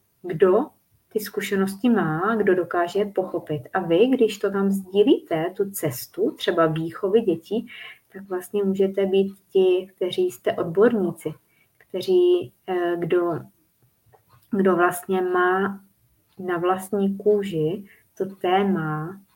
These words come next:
prožité. A co třeba já dělám, že jsem dávala i příběhy z terapii, z regresky, a to jsou kolikrát příběhy, které nikdo nevymyslí, a kdo nepřijde na terapii k vám, tak vlastně úplně třeba nechápe přesně,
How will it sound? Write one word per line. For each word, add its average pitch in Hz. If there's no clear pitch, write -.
prožité. 175
A 147
co 190
třeba 208
já 180
dělám, 208
že -
jsem 190
dávala 175
i 220
příběhy 180
z 202
terapii, 175
z 208
regresky, 165
a -
to -
jsou 196
kolikrát 196
příběhy, 190
které 190
nikdo 190
nevymyslí, 190
a 160
kdo 170
nepřijde 196
na 175
terapii -
k -
vám, 160
tak -
vlastně 190
úplně 202
třeba 208
nechápe 220
přesně, 190